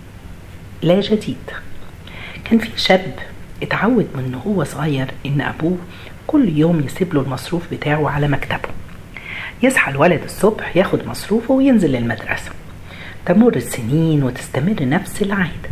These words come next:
لغاية ما الولد كبر ودخل الجامعة، ونفس الحاجة بيسيبها له أبوه. في يوم <clears throat> يجلس الأب ويفكر مع نفسه، قال لك: "أنا اشتقت لابني واشتقت إن أنا أقعد معاه." فقرر الأب في يوم من الأيام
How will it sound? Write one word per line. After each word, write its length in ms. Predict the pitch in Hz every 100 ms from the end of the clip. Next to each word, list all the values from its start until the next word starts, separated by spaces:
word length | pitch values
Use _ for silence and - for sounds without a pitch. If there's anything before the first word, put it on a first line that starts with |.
| -
لغاية 440 | 120 - 147 160 165
ما 80 | 156
الولد 380 | 156 151 147 143
كبر 340 | - 151 - - - - - -
ودخل 320 | 214 - 190
الجامعة، 380 | 180 208 202 156 - - -
ونفس 420 | 120 131 - -
الحاجة 420 | 180 - 165 160
بيسيبها 520 | 151 147 - - - 135
له 220 | 127 -
أبوه. 200 | - - - - - - - - -
في 160 | - 254
يوم 280 | 320 247 - - - -
<clears throat> 340 | - - 196 139 - - -
يجلس 360 | 226 247 151 -
الأب 360 | - 180 175
ويفكر 520 | 135 123 - - - 104
مع 120 | 110
نفسه، 340 | 127 - - - - - - - - 302
قال 140 | 294
لك: 160 | 170 147
"أنا 100 | 143
اشتقت 440 | - - - -
لابني 320 | 147 175 120 - - -
واشتقت 440 | 190 190 - 240 -
إن 100 | 147
أنا 140 | 160
أقعد 380 | - 151 - 117
معاه." 280 | 110 110 110 - - - - - - -
فقرر 520 | - - 165 - 202
الأب 360 | 135 113 - 175 - - - - - -
في 100 | 117
يوم 200 | 135 160
من 140 | 135 113
الأيام 500 | - - 135 185